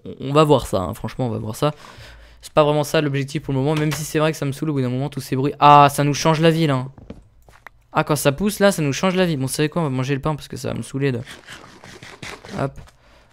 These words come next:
Euh, tandis que la canne à sucre, on va la faire re-rentrer ici.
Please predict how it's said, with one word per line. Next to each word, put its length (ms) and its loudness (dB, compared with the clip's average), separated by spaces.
Euh, 140 -6
tandis 240 -4
que 100 -4
la 60 0
canne 220 -4
à 40 -2
sucre, 320 -8
on 20 -6
va 160 -4
la 80 -4
faire 240 -8
re-rentrer 480 -6
ici. 400 -10